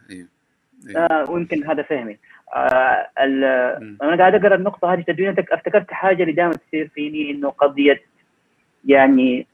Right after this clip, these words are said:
Speaker 2: أي، آه، محتوى لفظي، آه، بشكل أو بآخر في له جانب عنصري. هذه النقطة أنا، أنا أعرف نفسي إنها مزعجة، وإذا صارت فيني أحس
Speaker 1: مم.
Speaker 2: إني أنا تصير فيني أشياء،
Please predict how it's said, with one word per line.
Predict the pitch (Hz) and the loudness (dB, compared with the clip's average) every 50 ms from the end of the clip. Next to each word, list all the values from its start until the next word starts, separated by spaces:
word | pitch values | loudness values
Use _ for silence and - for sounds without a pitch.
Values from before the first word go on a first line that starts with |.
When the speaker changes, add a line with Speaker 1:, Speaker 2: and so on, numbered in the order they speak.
| _ - | _ 2
Speaker 2:
أي، | 165 180 180 175 180 175 165 139 | 4 4 4 4 4 2 2 0
آه، | 104 - 139 135 135 131 127 | 0 -2 -2 0 -2 0 0
محتوى | 135 139 - - - - 139 135 131 127 127 123 123 | -2 -2 -2 -6 -2 0 2 4 6 6 6 4 4
لفظي، | 123 127 139 139 135 131 123 - 135 139 139 135 135 - _ _ _ _ _ _ _ _ - | 4 2 2 0 0 -4 -2 0 2 2 2 0 -2 -4 _ _ _ _ _ _ _ _ -6
آه، | 127 123 123 120 117 117 | -4 -2 0 0 0 -2
بشكل | 120 117 117 - - 175 170 - - 131 | -2 -4 -10 -4 -2 -2 -2 0 0 0
أو | 147 151 | 2 2
بآخر | 143 151 139 143 156 156 - - 143 135 - | 4 4 6 6 6 4 4 0 -2 -2 -2
في | - 147 147 | -4 -6 -6
له | 139 135 | -6 -4
جانب | 135 147 143 143 139 135 127 127 123 | -2 -2 -2 -2 -2 -4 -6 -6 -4
عنصري. | 143 156 165 160 - 160 156 185 208 - _ _ _ _ _ _ _ _ _ _ _ _ _ 156 | -4 -4 -4 -4 -6 -6 -6 -6 -6 -8 _ _ _ _ _ _ _ _ _ _ _ _ _ -2
هذه | 156 | 0
النقطة | 160 160 151 160 160 156 156 | 0 0 0 0 2 2 4
أنا، | 165 160 165 175 - | 4 4 4 4 2
أنا | 165 170 | 2 2
أعرف | 175 175 170 - | 0 0 0 -2
نفسي | 160 156 151 - 147 | -4 -4 -2 -2 -2
إنها | 143 143 143 | -2 -2 -2
مزعجة، | 165 165 147 143 131 123 120 117 120 127 123 120 - _ _ _ _ _ _ _ | -2 -4 -4 -4 -4 -4 -4 -4 -6 -6 -8 -10 -16 _ _ _ _ _ _ _
وإذا | - 135 143 143 143 143 139 139 135 131 131 - | -2 -2 0 4 4 4 6 6 4 2 2 4
صارت | - 156 156 151 147 - - | 4 6 6 6 4 2 -2
فيني | 151 147 147 147 139 127 135 | -2 0 0 0 -2 -2 -4
أحس | - 156 160 - | -4 -2 -4 -4
Speaker 1:
مم. | 101 98 92 | -4 -6 -8
Speaker 2:
إني | 143 135 139 127 139 131 120 131 139 | -6 -6 -6 -6 -6 -6 -4 -4 -4
أنا | 143 135 135 127 123 120 - _ _ _ _ _ _ _ _ _ _ _ | -4 -2 -2 -2 -2 -2 -6 _ _ _ _ _ _ _ _ _ _ _
تصير | - - - 170 175 170 | -6 0 2 2 2 2
فيني | - 180 185 175 160 160 | 2 0 2 4 4 4
أشياء، | 151 - - 143 139 139 135 139 143 - | 2 0 -2 -2 0 2 2 0 -2 -4